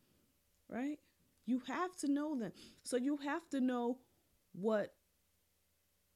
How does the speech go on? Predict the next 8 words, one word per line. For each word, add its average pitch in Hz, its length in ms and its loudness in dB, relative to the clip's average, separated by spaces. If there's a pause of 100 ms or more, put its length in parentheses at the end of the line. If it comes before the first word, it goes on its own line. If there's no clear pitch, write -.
(400)
is 196 260 0
off 214 340 2
limits. 208 580 -4 (320)
You 185 80 0
have 233 300 -2
to 233 100 -2
know 214 460 0 (380)
what 185 260 0